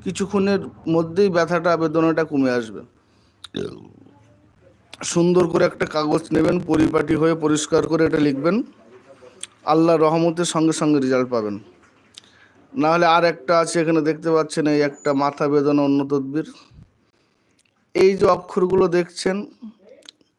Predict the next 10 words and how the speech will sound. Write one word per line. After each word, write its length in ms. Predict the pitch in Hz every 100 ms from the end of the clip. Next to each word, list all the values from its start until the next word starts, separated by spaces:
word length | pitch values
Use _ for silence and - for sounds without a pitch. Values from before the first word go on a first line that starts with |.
| _ _ 175 170 -
এই 80 | 160 165
অক্ষরগুলো, 640 | 165 - 185 170 175 170 160 - 294 - - _ 190 220 254 254 262 262 226 202 180 _ _ - - - _ _ _ 160
এই 60 | 151
যে 60 | 151
দেখতে 200 | 156 165
পাচ্ছেন 260 | 160 156 165 151
অক্ষরগুলো, 440 | 151 151 143 156 175 - _ _ 151
একটা 160 | - 165
পরিষ্কার 440 | 170 175 - 185 180 -
সাদা 200 | 160